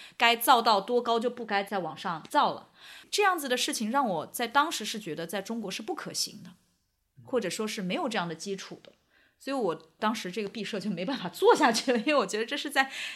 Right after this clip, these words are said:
撒一个很大的谎。我就算是做出来的，那跟我最初的愿景其实是相违背的。就是就算设计好了，他的居住者可能也，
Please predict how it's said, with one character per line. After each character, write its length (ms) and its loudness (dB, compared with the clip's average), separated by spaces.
撒 300 2
一 80 2
个 80 2
很 180 -4
大 160 4
的 100 2
谎。 400 -2
我 60 -6
就 140 -6
算 160 -4
是 120 -4
做 220 -2
出 160 -6
来 140 4
的， 140 -4
那 240 -2
跟 180 0
我 120 2
最 260 -4
初 280 -8
的 160 0
愿 260 2
景 320 -8
其 200 -12
实 100 -10
是 220 -8
相 260 -8
违 140 -8
背 300 -6
的。 140 -14
就 120 -4
是 140 -6
就 180 4
算 160 2
设 160 6
计 120 -2
好 200 -2
了， 220 -14
他 220 -6
的 100 -4
居 160 -8
住 140 -4
者 160 -10
可 180 -14
能 100 -12
也， 260 -12